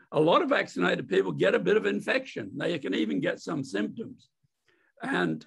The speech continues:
uh, they can transmit. Not as much as an unvaccinated person, they can still transmit.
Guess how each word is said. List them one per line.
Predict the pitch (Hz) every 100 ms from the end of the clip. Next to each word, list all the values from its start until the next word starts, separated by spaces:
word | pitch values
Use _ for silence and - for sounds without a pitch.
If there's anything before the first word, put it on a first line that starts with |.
| -
uh, | 151 151 - _
they | 160 156
can | 170 165
transmit. | - 170 175 156 151 - _ _ _
Not | 247 285 -
as | 143
much | 185 180 165
as | 147
an | 156
unvaccinated | 190 190 143 135 - 143 139 -
person, | 214 214 160
they | 156
can | 135 120
still | - 208
transmit. | 196 - - - - -